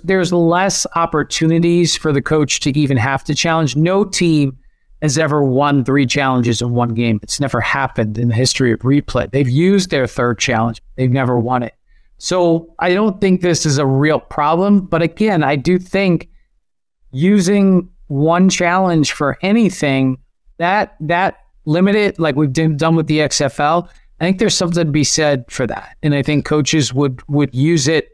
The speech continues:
They would use it um, in a, in a kind of a break in case of emergency situation. It's not one you're gonna, and I talk to the X F L coaches all the time,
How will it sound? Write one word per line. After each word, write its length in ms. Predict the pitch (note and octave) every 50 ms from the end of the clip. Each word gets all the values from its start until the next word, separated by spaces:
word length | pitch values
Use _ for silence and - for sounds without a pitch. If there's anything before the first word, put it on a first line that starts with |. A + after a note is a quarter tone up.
| _ _ -
They 120 | D#3+ D#3+
would 200 | D3 D#3 D3 B2+
use 260 | C#3+ D#3+ E3 D3 C#3+
it 220 | E3 D#3 - _ _ - _ _ _ _ _ -
um, 220 | D3+ D#3 D#3 D#3+ - - -
in 160 | G3+ G#3+ A3
a, 220 | A#3 A#3 A#3 A3+ G3+
in 240 | F3+ - - G#3+
a 120 | A3 G#3 F#3+
kind 200 | - F#3 G3 G#3
of 80 | F#3
a 80 | F#3 E3+
break 340 | - D#3 E3 F3 F3+ F3+ F3+
in 160 | F3 E3 D#3+
case 240 | C#3+ E3 E3 D3 -
of 80 | D3
emergency 640 | D#3 D#3 D#3+ E3 D#3+ D3+ C#3+ D3 C#3 - - D#3 D3
situation. 800 | C3+ - D#3+ D3+ - - C#3+ D3 D3 D#3 E3+ D#3 - - A#2 A2
It's 160 | A2+ - -
not 180 | E3+ E3+ E3+ E3
one 200 | F3+ F#3+ F#3+ F#3+
you're 180 | F#3+ F#3 E3+ E3+
gonna, 140 | F#3 F#3
and 120 | F3+ E3+ E3
I 80 | D#3+
talk 280 | D#3+ - D#3+ D#3 D#3 -
to 100 | - E3
the 80 | E3 E3
X 200 | E3 - - F3
F 140 | D#3+ - E3+
L 140 | E3 E3+ E3+
coaches 380 | - D#3+ D3 C3+ C#3 C#3+ C3
all 180 | D3 C#3+ C#3 C#3
the 60 | C#3
time, 400 | - - E3+ F3 G3 F3 F#3